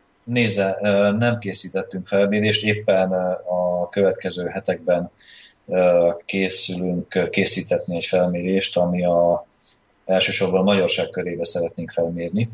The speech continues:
az M K D S támogatottságát. A tapasztalataink azok egyébként, ö, most az elmúlt, ö, fél évet, ö, egy évet, ö, tekintve, hogy a, a támogatottsága a pártnak, ö,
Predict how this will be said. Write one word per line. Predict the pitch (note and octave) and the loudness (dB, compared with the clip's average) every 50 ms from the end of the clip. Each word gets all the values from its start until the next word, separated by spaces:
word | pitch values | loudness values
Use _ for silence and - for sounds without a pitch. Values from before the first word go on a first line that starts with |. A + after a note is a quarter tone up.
| - _ _ _ _ _ _ - - _ _ _ _ _ _ _ _ _ _ | -12 _ _ _ _ _ _ -20 -20 _ _ _ _ _ _ _ _ _ _
az | - F#2+ | -2 -2
M | F2+ F2+ | -2 0
K | - F2+ F2 | 2 0 0
D | E2+ F2 F2 F2 | 0 0 -4 -6
S | - | -2
támogatottságát. | - F#2 F2+ F2+ F2 F#2+ F#2 F#2 F#2 - - F#2+ F#2+ F#2+ G2 G#2 G#2 G#2+ G#2+ G2+ | 0 0 0 2 0 0 0 0 0 0 0 2 2 2 4 4 2 2 2 -2
A | G#2+ | -2
tapasztalataink | - C3+ A2 G2+ A2 - - G#2 G2+ G2 - G2 F#2+ F#2+ F#2+ F#2+ - | -2 0 0 2 0 0 0 0 0 0 0 -2 -4 -4 -6 -4 -2
azok | G#2 F#2+ - F#2 - | -2 -2 -2 -4 -8
egyébként, | F2 E2 F2 F2 - _ - F#2+ F#2 F#2+ F#2+ - - - - | -10 -12 -12 -18 -20 _ -12 -10 -8 -8 -8 -10 -12 -12 -8
ö, | F2+ F2+ F2+ F2+ F2 | -6 -4 -4 -4 -4
most | E2+ - - - | -4 -6 -6 -2
az | F2+ | 2
elmúlt, | F#2+ F#2+ F#2+ F#2 F2+ F2 F2 F2 - - F2 | 2 4 4 2 0 -2 -4 -6 -8 -12 -12
ö, | - F2 F2 F2 E2+ E2 | -10 -8 -6 -6 -6 -6
fél | - - F#2+ F#2 F#2 F2 | -6 -4 -2 0 0 0
évet, | F2 F2 E2 E2 E2+ E2 E2 - - | 0 -2 0 0 0 0 0 -2 -2
ö, | E2 E2 E2 E2+ D#2+ | 0 2 2 2 2
egy | - F2+ F#2 E2 F2+ | 2 0 0 0 -2
évet, | F2 E2 D#2+ E2+ D#2+ - - - | -4 0 0 0 -2 -2 -2 -4
ö, | D#2+ E2 E2 D#2+ - | -2 -2 -2 -2 -2
tekintve, | - F2+ - - F#2+ F#2 F#2 - - A2 A2+ A2+ A2+ A2+ _ - - - - - - - _ - _ - | -2 -2 0 0 -2 -2 0 2 2 2 2 2 -2 -10 _ -16 -20 -20 -18 -18 -20 -20 _ -20 _ -8
hogy | G2 F2+ F2 | -6 -2 2
a, | F2+ F2 F2 F2 F2 - - _ _ _ _ _ _ _ _ - - | 4 4 4 2 0 -4 -12 _ _ _ _ _ _ _ _ -20 -14
a | - - | -10 0
támogatottsága | - G#2 G2+ G2 F2+ F#2 F#2+ - - - - F#2 F2+ F2 F2 F2 | 2 4 4 4 4 4 2 2 0 -2 0 -2 -2 0 0 0
a | E2+ - | 0 2
pártnak, | - F2+ F2 F2 - - F2+ F2 F2 E2+ - - | 2 2 2 2 0 -2 -4 -4 -4 -4 -4 -2
ö, | F2+ F2 E2+ | 2 2 2